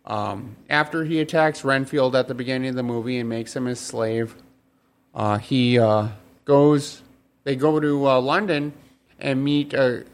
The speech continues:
uh, a doctor by the name of Doctor Seward, who runs an asylum.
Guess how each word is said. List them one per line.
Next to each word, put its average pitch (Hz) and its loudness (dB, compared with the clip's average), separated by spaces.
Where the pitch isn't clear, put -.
uh, 117 0
a 117 -2
doctor 139 2
by 143 0
the 135 -4
name 135 -2
of 120 -6
Doctor 120 0
Seward, 127 -2
who 147 0
runs 139 2
an 139 0
asylum. 123 -2